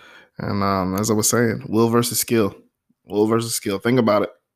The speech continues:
You know, may not make sense to you, but it does. You have a reason why you get out of bed every day,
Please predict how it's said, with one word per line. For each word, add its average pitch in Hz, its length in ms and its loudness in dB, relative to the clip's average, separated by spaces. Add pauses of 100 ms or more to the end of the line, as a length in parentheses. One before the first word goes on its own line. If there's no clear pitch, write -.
(280)
You 67 140 -8
know, 95 280 -8
may 107 80 -4
not 117 160 2
make 113 160 0
sense 101 280 -6
to 101 100 -4
you, 101 100 -2
but 98 140 -4
it 92 100 -4
does. 92 320 -6 (500)
You 104 320 -2
have 110 480 2 (100)
a 92 80 -2
reason 104 560 -4
why 98 200 -2
you 92 140 -2
get 90 160 -6
out 90 160 -4
of 95 120 -10
bed 90 220 -6
every 101 260 -6
day, 92 200 -4